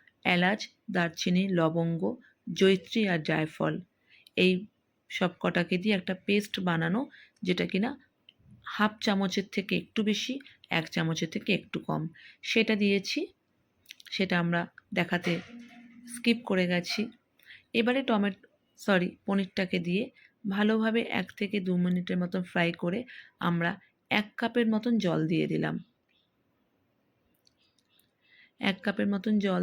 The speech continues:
দিয়ে আবার এটাকে না-, নেড়ে চেড়ে যাতে পনিরগুলো ডুবে যায়। Actually পনির হতে কিন্তু বেশিক্ষণ সময় লাগে না, গ্রেভিটাকে বানানোর জন্য আমি জলটাকে দিয়েছি।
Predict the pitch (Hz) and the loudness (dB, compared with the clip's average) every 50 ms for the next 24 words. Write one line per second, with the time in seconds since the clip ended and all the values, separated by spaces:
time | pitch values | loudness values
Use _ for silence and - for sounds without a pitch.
0 | 180 180 185 190 208 254 - - - - 175 170 190 185 190 185 - - 185 - | 2 0 0 0 -2 -2 -4 -4 -2 -2 0 2 2 0 0 -2 -4 -6 -4 -2
1 | 196 190 185 175 170 - - - - - 180 180 170 180 180 180 - 208 190 180 | -2 0 0 0 -2 -2 -6 -8 -4 -2 0 0 2 0 0 0 0 0 2 0
2 | 214 277 - - _ _ _ _ _ _ _ _ _ _ _ _ _ _ _ _ | 0 -4 -6 -14 _ _ _ _ _ _ _ _ _ _ _ _ _ _ _ _
3 | _ _ - - - 202 190 196 185 220 220 214 - 185 180 180 180 185 185 190 | _ _ -16 -10 -4 -2 -2 0 0 0 0 0 4 4 4 6 4 4 2 2
4 | 190 180 170 202 175 175 170 160 185 175 170 180 - - - - - - - - | 2 2 2 2 2 2 2 2 0 -2 -4 -6 -8 -14 -20 -20 -20 -16 -6 -4
5 | - 214 - - 277 294 285 - - 208 208 214 233 226 220 233 220 240 233 277 | -2 -2 0 0 0 0 0 0 2 4 4 4 4 2 2 0 0 0 -2 -2
6 | 269 285 262 247 233 - 247 - 277 277 254 - - 240 220 208 185 170 170 165 | -2 -2 -2 -2 -2 -4 -4 -4 -4 -4 -4 -2 0 2 2 4 4 2 2 0
7 | 170 175 165 170 170 175 - - - _ _ - 185 180 196 208 208 202 240 226 | 0 0 0 0 -2 -4 -8 -14 -20 _ _ -12 -2 4 4 6 6 6 4 4
8 | 240 220 214 - 220 190 180 170 170 170 170 170 170 160 160 - 170 165 175 202 | 4 2 2 2 0 2 2 2 2 0 0 0 -2 -2 -4 -2 -2 0 0 0
9 | 226 220 214 220 185 185 165 165 160 160 170 165 170 165 160 170 170 165 160 160 | 0 0 0 0 2 2 0 0 0 0 -2 -2 -2 -2 0 0 2 2 0 0
10 | - - 262 349 | -2 -4 -4 -4